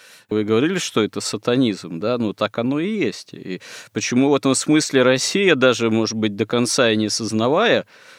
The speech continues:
э, почему она это делает, почему она противостоит, вынуждена противостоять, но действительно выступает как удерживающий, как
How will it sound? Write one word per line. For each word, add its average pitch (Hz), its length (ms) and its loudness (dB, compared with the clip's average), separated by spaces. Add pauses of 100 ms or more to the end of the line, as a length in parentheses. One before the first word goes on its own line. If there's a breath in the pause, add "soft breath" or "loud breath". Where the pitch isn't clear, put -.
(260 loud breath)
э, 101 260 -4
почему 123 600 2 (100)
она 101 360 -2
это 98 180 -6
делает, 135 480 2
почему 113 400 0
она 107 180 0
противостоит, 110 1000 -2 (260 soft breath)
вынуждена 143 540 2
противостоять, 120 880 0
но 110 180 0
действительно 139 520 -2
выступает 120 680 0
как - 240 -8
удерживающий, 117 840 -2
как 101 220 -8